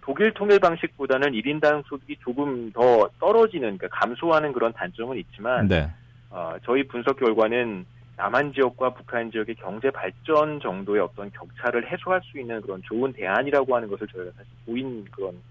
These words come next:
Speaker 2: 예.
Speaker 1: 측면이 있습니다.
Speaker 2: 예. 그러면 그 남북한의 통일에 있어서 일정 부분 좀 답을 하신 것 같기도 한데 가장 합리적인 시나리오,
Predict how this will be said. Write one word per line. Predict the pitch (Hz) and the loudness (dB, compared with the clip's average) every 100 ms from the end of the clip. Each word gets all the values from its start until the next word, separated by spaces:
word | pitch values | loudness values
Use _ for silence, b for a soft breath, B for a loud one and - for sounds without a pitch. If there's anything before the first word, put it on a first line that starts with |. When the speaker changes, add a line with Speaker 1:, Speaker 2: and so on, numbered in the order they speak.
| - 101 101 | -16 -2 2
Speaker 2:
예. | 95 | 2
Speaker 1:
측면이 | 80 73 | 2 -2
있습니다. | 71 - - - - - | -6 -14 -20 -20 -10 -2
Speaker 2:
예. | 98 90 82 78 - - B B B - | 2 2 0 -4 -8 -18 B B B -4
그러면 | 135 147 156 156 156 147 131 - - - - - | 0 4 4 6 6 4 2 -2 -20 -20 -20 -6
그 | 127 123 | 0 2
남북한의 | 92 117 139 143 151 143 135 | 4 4 4 2 4 4 2
통일에 | - 196 185 135 | 2 2 4 4
있어서 | - 104 120 110 80 - - 120 | 2 0 2 0 0 -4 -4 -2
일정 | 117 156 | 2 2
부분 | 139 131 | 2 2
좀 | 120 110 | 2 0
답을 | - 110 120 | 0 -2 0
하신 | 123 139 | -2 0
것 | 113 | 0
같기도 | 87 - 92 | 0 -2 -2
한데 | 107 107 80 78 71 90 | 0 0 0 -2 -4 -10
가장 | - 90 143 156 160 - - _ | -8 -2 2 4 2 0 -8 _
합리적인 | - 190 214 233 208 170 135 | -2 4 4 4 4 4 4
시나리오, | 135 101 87 143 | 2 2 2 0